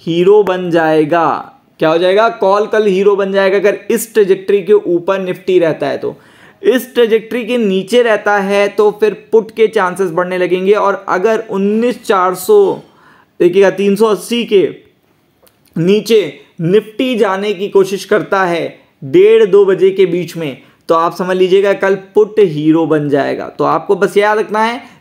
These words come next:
लेवल याद रखना है, और फिर उसके बाद पोजीशन बना के आपको बैठना है, ताकि आपको याद रहे कि लेवल किस तरीके से इम्पैक्ट करेंगे।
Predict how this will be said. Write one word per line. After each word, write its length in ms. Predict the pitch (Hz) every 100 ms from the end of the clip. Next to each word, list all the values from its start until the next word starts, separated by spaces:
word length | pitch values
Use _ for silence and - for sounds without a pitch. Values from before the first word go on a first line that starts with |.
| 143
लेवल 440 | 151 185 240 285
याद 160 | 254 247
रखना 280 | 247 233 233
है, 360 | 233 240 240 -
और 240 | 160 165 165
फिर 100 | 247
उसके 280 | 233 233
बाद 300 | 208 214 208 -
पोजीशन 380 | 180 165 190 185
बना 200 | 170 160
के 120 | 170
आपको 220 | 147 165
बैठना 360 | 160 156 175 170
है, 200 | 180 190
ताकि 680 | 165 151 156 190 214 240 - _ -
आपको 420 | 143 151 - 202 180
याद 360 | 156 156 175
रहे 140 | 185 190
कि 120 | 185
लेवल 260 | 160 160
किस 220 | 165 175 -
तरीके 240 | 165 170
से 180 | 170 180
इम्पैक्ट 360 | 170 165 160
करेंगे। 440 | 180 175 180 202